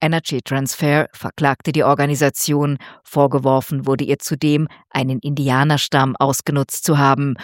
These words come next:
um ihre Agenda gegen fossile Brennstoffe durchzusetzen. Das Urteil erging wegen Hausfriedensbruchs und Belästigung. Damit bestätigte das Gericht im Wesentlichen ein früheres Geschworenenurteil,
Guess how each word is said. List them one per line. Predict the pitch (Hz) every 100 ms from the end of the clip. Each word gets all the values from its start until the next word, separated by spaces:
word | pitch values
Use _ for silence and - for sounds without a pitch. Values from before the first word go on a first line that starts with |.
| - -
um | 180
ihre | 175 165 -
Agenda | 160 135 123 165 131
gegen | 135 143
fossile | - 156 - 131 127
Brennstoffe | 135 135 143 - 151 -
durchzusetzen. | 147 147 - 151 127 143 - 156 127 - _ _ _ _ -
Das | 165 -
Urteil | 170 156 170 147 156
erging | - 190 127 113 110
wegen | 117 127
Hausfriedensbruchs | 135 143 - 156 147 143 - - 135 - - - -
und | 143 -
Belästigung. | 127 131 - 160 156 143 127 - - - -
Damit | - 123 -
bestätigte | 123 143 139 - 143 147
das | 131 -
Gericht | 135 127 123 -
im | 147
Wesentlichen | 135 135 135 123 135 156 -
ein | 160
früheres | - 135 127 120 120
Geschworenenurteil, | - 127 - 147 147 151 139 147 - 147 135